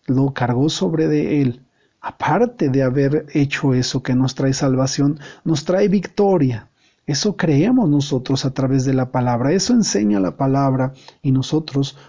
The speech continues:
podemos declarar para nuestras vidas tiempos milagrosos y maravillosos. En los tiempos de angustia, el clamor a Dios, la alabanza a Dios, rompe todo yugo.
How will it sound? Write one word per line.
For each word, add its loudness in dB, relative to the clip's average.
podemos 2
declarar 0
para 0
nuestras -2
vidas -2
tiempos 0
milagrosos 0
y 2
maravillosos. -2
En 2
los 0
tiempos 2
de 0
angustia, 0
el -4
clamor 2
a -2
Dios, 2
la 2
alabanza 0
a -4
Dios, 0
rompe 0
todo -2
yugo. -4